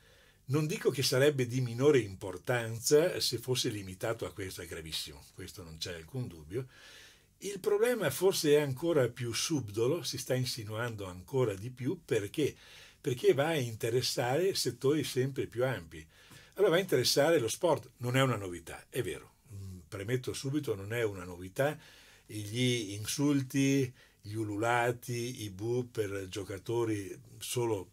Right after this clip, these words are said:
perché hanno un colore di pelle diverso sono una costante, eh, appena di recente proprio per il comportamento della tifoseria, perché bisogna dire che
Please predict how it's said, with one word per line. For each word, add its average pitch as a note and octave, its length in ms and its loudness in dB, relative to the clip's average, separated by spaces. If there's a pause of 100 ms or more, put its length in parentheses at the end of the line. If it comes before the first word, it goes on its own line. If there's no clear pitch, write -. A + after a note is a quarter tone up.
perché F#2+ 400 -6
hanno G2+ 440 -6
un G2+ 200 -12
colore G2+ 380 -2
di E2+ 140 -14
pelle G2 380 -8
diverso G2 540 -4 (560)
sono C3+ 380 2
una C3 220 2
costante, A#2 800 -2 (340)
eh, G#2+ 200 -8 (100)
appena D3 360 2
di B2+ 140 0
recente C3 640 4
proprio B2+ 340 2
per A2 120 -2
il C3 120 0
comportamento A2 840 -2
della A2+ 280 -2
tifoseria, A2+ 760 2
perché C3 280 -4
bisogna A#2+ 380 0
dire C3 340 2
che B2 280 4